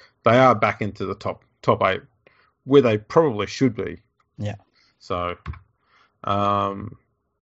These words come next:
Speaker 1: Roosters have re-signed a few players. Alvaro joins the Dragons. Takarangi's gone to Hull K R. Uh, Josh Adokar joins the Bulldogs.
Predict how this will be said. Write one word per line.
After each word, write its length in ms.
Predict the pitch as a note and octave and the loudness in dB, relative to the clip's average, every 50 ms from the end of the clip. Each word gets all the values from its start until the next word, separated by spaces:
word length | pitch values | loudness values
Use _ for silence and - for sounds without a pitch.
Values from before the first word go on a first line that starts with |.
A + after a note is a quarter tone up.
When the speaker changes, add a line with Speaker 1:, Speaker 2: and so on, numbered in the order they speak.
| _ _ _ _ _ _ - | _ _ _ _ _ _ -2
Speaker 1:
Roosters 400 | B2 B2+ A#2+ - B2+ A#2+ A2+ A2 | 0 0 0 0 -2 -2 0 0
have 140 | G#2+ G#2 | -2 0
re-signed 360 | A2 A2+ A2 - - A#2 G#2 G2+ | 0 -2 -2 0 0 0 0 0
a 60 | G2+ | -2
few 200 | - - A2 G2+ | -4 -4 -6 -6
players. 920 | - - - A#2 A2 A2 A2+ A2+ A2+ A2+ A2 A2 A2 G#2+ - - - - _ _ _ _ _ _ _ | -6 -4 0 4 4 6 6 6 4 4 2 0 -4 -8 -12 -16 -20 -20 _ _ _ _ _ _ _
Alvaro 480 | - F#2 A#2 C3 B2 B2 A#2+ A2+ G#2+ G#2 | 0 2 2 4 4 4 6 6 6 4
joins 340 | G2+ G#2 A2+ G#2+ G#2+ G#2 - | 2 0 0 0 0 -2 -4
the 60 | G2+ | -10
Dragons. 800 | F#2 F#2 G2+ G2+ A2+ B2+ C3+ C3+ D3 D3 D3 C#3+ - - - - _ _ _ | -6 -2 0 2 4 4 4 2 2 0 -2 -4 -8 -12 -18 -20 _ _ _
Takarangi's 600 | - C#3 C3+ - B2 G#2 G#2 A#2 B2 B2+ A#2+ A2+ | 0 0 2 2 2 0 0 0 0 0 -2 -2
gone 180 | - A#2 A2 G#2+ | -2 -4 -2 -2
to 60 | G#2+ | -4
Hull 220 | - - A2+ A2+ | -4 -2 -4 -4
K 240 | A2 - A#2 G2+ G2+ | -4 -4 -4 -2 -2
R. 320 | G2+ A2 C3 D3 D3+ C#3+ - _ _ _ _ _ _ _ _ _ _ _ _ _ _ _ _ _ _ _ _ _ _ _ _ _ _ _ _ _ _ _ _ _ - | -2 -2 -2 -2 -4 -6 -8 _ _ _ _ _ _ _ _ _ _ _ _ _ _ _ _ _ _ _ _ _ _ _ _ _ _ _ _ _ _ _ _ _ -16
Uh, 400 | F#2 G2 G2+ G#2+ G#2+ G2+ G2 - - G#2 | -14 -10 -10 -8 -8 -8 -8 -10 -12 -8
Josh 260 | - - C#3 C3+ - | -2 -2 -2 0 2
Adokar 580 | D#3+ D#3 E3 D#3+ - - - D3 D#3 D#3+ D#3 | 2 2 2 2 0 2 4 4 6 6 6
joins 260 | B2 C3 C#3+ C#3 B2 - | 4 4 2 2 0 -2
the 60 | C3 | -8
Bulldogs. 920 | A2 G#2+ A#2+ B2 C#3 D3+ D#3+ C3+ A#2 - F#2 - - - - - - | -6 -4 -4 -2 0 2 2 2 2 0 -4 -6 -10 -16 -20 -20 -20